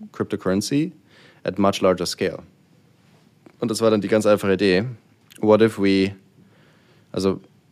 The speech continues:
what if we launch a digital token by giving ownership in it to eventually every human being?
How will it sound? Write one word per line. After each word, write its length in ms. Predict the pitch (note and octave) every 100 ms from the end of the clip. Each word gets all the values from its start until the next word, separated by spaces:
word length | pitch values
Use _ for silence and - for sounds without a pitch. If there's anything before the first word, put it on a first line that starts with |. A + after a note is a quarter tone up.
| _ - -
what 200 | G2+ G#2
if 100 | G#2
we 60 | G#2
launch 280 | F#2+ G2 A2
a 60 |
digital 320 | G#2 G2 F#2
token 500 | - - B2+ G2 F#2
by 100 | F#2+
giving 300 | F2+ F#2+ F2
ownership 500 | - F#2+ G2+ - G2
in 120 | F2+ E2+
it 200 | E2 -
to 280 | F#2 E2+ -
eventually 520 | F2+ F2+ F#2 - G2
every 200 | D#2+ F2
human 280 | E2+ F2 E2
being? 300 | D#2+ D#2+ E2